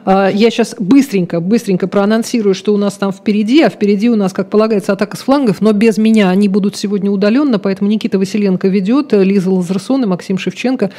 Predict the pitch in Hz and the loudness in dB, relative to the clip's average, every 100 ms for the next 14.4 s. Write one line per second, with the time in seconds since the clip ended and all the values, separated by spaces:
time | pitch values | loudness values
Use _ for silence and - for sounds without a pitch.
0 | - - - 196 196 180 - 196 - 180 | -18 -20 -8 0 2 2 -2 -4 -2 2
1 | 175 190 196 - 185 190 226 220 - 185 | 2 0 -4 -2 -2 0 -2 -2 -4 -2
2 | 190 190 185 180 - 185 196 185 220 208 | -2 -4 -6 -6 -4 -2 -2 -2 -2 -2
3 | 185 175 - - - - - 262 247 254 | -2 -4 -10 -16 -18 -18 0 0 2 2
4 | 220 214 - 214 202 202 202 196 190 190 | 2 -2 -2 -2 0 0 2 2 0 0
5 | 196 208 208 214 214 196 190 - 190 180 | -2 -4 -4 -2 0 -2 -4 -4 -2 -2
6 | - 196 233 311 208 190 - 180 185 185 | -2 -2 0 0 -2 -4 -6 -2 0 0
7 | 196 247 269 214 196 233 277 277 - - | 0 2 2 2 2 0 0 -2 -4 -2
8 | 226 233 320 240 - - - 196 208 208 | 0 2 0 -2 -4 -10 -2 0 2 0
9 | 220 285 262 - 170 180 190 285 185 175 | 2 2 2 -2 -6 -2 0 0 -2 -10
10 | - - 185 208 - 226 - 294 208 160 | -6 -2 0 -2 -2 -4 0 0 0 -2
11 | - - - - - 196 180 - 196 208 | -8 -20 -20 -20 -2 0 0 0 0 0
12 | 190 262 277 208 190 185 202 185 185 190 | 2 0 0 0 0 0 2 2 0 0
13 | 185 175 196 190 262 262 - 190 185 190 | -2 -2 -2 0 0 -2 -2 0 0 0
14 | 185 185 185 | 0 0 0